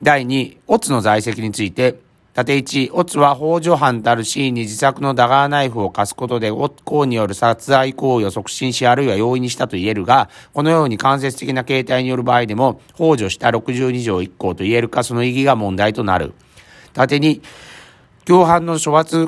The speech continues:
根拠は、正犯を通じた間接的な法益侵害またはその危険の弱気に認められるから、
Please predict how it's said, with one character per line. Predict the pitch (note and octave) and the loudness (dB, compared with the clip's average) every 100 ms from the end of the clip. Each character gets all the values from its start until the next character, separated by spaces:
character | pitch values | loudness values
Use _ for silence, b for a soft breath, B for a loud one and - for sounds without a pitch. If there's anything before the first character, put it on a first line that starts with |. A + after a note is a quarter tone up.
| E3 | 0
根 | D#3 | -2
拠 | - G2+ | 2 4
は、 | A#2+ - - | 4 2 -8
正 | - D3 D#3 | -2 2 2
犯 | C#3+ D3 D3 | 4 2 2
を | D3 | -2
通 | - C#3+ | 0 0
じ | C3+ | 0
た | C3+ | 0
間 | C#3 D3 | 2 2
接 | C#3 C#3 | 0 -4
的 | - C#3 C#3 | -4 -4 0
な | C3 | 0
法 | C#3+ D3 | 0 -2
益 | C#3+ C#3 | -2 -4
侵 | D3 C#3+ | -4 0
害 | A2+ | 0
ま | F#2+ G2+ | 0 0
た | C3 | 2
は | B2 | 0
そ | B2 | -2
の | A2+ | -8
危 | - | -4
険 | C#3 C#3 | -2 0
の | C3+ D3+ - | 2 0 0
弱 | - F3 | -2 -2
気 | - A#2 | -2 -4
に | F2+ | -2
認 | G2 A#2+ | -2 0
め | |
ら | A#2 | 0
れ | A#2 | 0
る | A2 F#2+ | -2 0
か | |
ら、 | G2 B2+ | 2 2